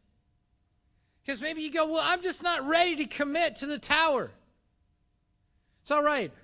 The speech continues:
Build up that inventory. Get your supplies ready. Keep praying. Keep studying. Keep investing. But he says, "You make sure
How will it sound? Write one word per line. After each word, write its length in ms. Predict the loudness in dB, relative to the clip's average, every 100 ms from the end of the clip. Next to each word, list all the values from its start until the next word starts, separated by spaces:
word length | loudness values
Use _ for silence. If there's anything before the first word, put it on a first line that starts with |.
| -6
Build 240 | 2 4 6
up 140 | 4
that 180 | 4 2
inventory. 840 | 0 -2 -2 0 2 2 0 -4 -16 _ _ _ _ 0
Get 240 | 2 4
your 120 | 0
supplies 680 | -2 -4 0 4 6 6 4
ready. 540 | 4 4 4 0 -6 -12 _ _ _ _ _ _ _ _ _ -6
Keep 260 | -4 -4
praying. 460 | -2 0 2 0 -4 -12 _
Keep 280 | -8 -8 -8
studying. 600 | -10 -6 -4 -2 -4 -6 -16 -20
Keep 340 | -6 -4 -4
investing. 760 | -6 -2 0 0 -4 -8 -8 -14 _ _ _ _ _ _ _ _ _ _ _ _ _ _ _ _ _ _ _ _
But 120 | -10 -8
he 20 |
says, 240 | -6 -6
"You 60 | -4
make 240 | -2 -2
sure 640 | -2 -2 2 4 4 0